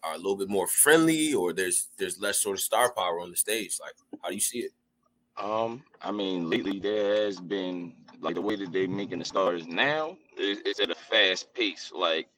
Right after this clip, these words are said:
Speaker 2: the f-, the first, the first star that I've seen rise fast was Twerk.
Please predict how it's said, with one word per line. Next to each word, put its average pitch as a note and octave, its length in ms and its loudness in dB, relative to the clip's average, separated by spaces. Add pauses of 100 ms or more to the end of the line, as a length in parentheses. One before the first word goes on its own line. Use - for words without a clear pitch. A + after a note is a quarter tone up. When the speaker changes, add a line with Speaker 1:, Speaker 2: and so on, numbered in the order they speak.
(340)
Speaker 2:
the D#2+ 60 -4
f-, - 180 -20 (160)
the F#2 80 -4
first, B2+ 480 -2 (160)
the - 80 -10
first - 280 -8
star F3+ 340 4
that F#2 180 -2
I've F#3 220 0
seen F#2 440 -8
rise G2+ 420 2
fast F#2+ 520 -4
was G#2 400 0 (120)
Twerk. F2 320 -8